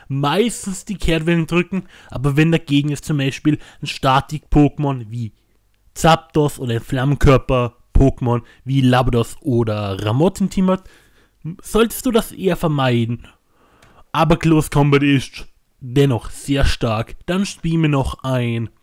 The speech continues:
physisch-defensives Lavados mit Flammenwurf, Ruheort, Scorching Sense. Ist eine Bodenattacke, die verbrennen kann.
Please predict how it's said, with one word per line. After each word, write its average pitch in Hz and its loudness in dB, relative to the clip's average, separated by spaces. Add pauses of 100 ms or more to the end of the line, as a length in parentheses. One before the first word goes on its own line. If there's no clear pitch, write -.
(520)
physisch-defensives 143 -4
Lavados 165 2 (220)
mit 156 -2
Flammenwurf, 151 2 (220)
Ruheort, 147 4
Scorching 147 -4
Sense. 160 -4 (300)
Ist - 0
eine 147 2
Bodenattacke, 131 -2
die 123 -8
verbrennen 160 -4
kann. 156 0